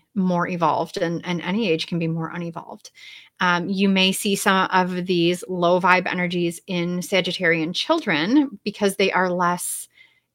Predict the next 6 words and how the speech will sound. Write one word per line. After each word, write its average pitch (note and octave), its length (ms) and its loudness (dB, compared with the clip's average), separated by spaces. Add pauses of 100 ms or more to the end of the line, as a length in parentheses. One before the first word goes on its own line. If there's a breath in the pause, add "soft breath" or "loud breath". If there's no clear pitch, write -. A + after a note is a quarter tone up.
able G3 280 2
to F3 480 0
control F#3 400 -4
their E3+ 180 0
impulses, - 760 -8
and E3 500 -2